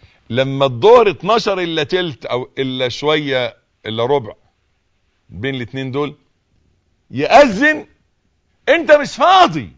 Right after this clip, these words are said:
ربنا حجزك من يوم خلقت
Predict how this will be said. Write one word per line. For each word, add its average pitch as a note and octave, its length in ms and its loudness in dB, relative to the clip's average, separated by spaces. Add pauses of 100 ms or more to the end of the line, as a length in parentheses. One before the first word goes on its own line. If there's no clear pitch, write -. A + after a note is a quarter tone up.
(1700)
ربنا A3 360 -4
حجزك C4+ 640 0
من B3+ 180 -10
يوم D#4+ 320 -4
خلقت - 920 0